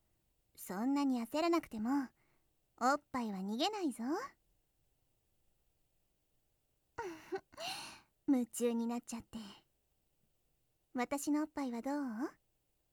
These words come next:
気持ちいい？そうなんだ。なんか嬉しい。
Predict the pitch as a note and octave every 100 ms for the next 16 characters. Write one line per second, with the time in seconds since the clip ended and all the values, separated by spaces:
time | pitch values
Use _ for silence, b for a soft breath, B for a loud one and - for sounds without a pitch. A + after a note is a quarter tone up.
0 | _ _ - E4 D4 D4+ D#4 F#4 F#4+ D#4
1 | G4 _ _ _ _ _ _ _ _ _
2 | _ _ _ _ _ _ _ - B3+ B3
3 | D4 F4 D#4 C4+ A#3+ B3 C4 _ _ _
4 | _ _ _ E4 D4 D4 C#4+ A#3 A#3+ D4+
5 | - F#4+